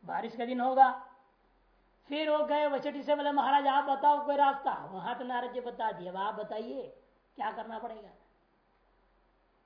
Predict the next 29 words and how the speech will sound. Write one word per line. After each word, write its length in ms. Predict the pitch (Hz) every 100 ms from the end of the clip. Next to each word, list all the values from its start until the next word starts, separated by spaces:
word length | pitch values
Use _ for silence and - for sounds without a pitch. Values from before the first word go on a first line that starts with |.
| _ _ _ -
तो 60 | 233
उन्होंने 160 | 233
कहा, 500 | 240 269 294 - - - _ _ _ 233
"महाभोगी 800 | 226 247 285 302 262 294 302 294
महाकामी 840 | 285 254 294 294 294 285 294 302
विश्वामित्र", 580 | 285 294 294 302 302 302 - _ _ _ _ _ _ _ _ _ _ -
दूसरा 280 | 196 269 233
शादी 380 | - 226 233
भी 100 | 226
नहीं 240 | 220 220 190
हुआ, 340 | 180 185 233 - _ _ 254
उसको 220 | 269 285
कह 180 | 269 269
रहे 120 | 262
हैं, 320 | 320 403 - - -
"महाभोगी 840 | 214 220 220 277 311 294 285 294 320
महाकामी 760 | 277 247 330 330 330 311 302
विश्वामित्र 600 | 285 294 269 262 254 233 202 - _ _ _ -
के 80 | 262
पास 240 | 254 240
हम 140 | 247 226
जाना 260 | 220 226
चाहते 320 | 220 208 185
हैं, 280 | 175 156 - _ _ _ _ _ -
हे 100 | 233
माँ 260 | 226 247 233
रास्ता 280 | 196 -
छोड़ 300 | 202 - 202
दे।" 100 | 147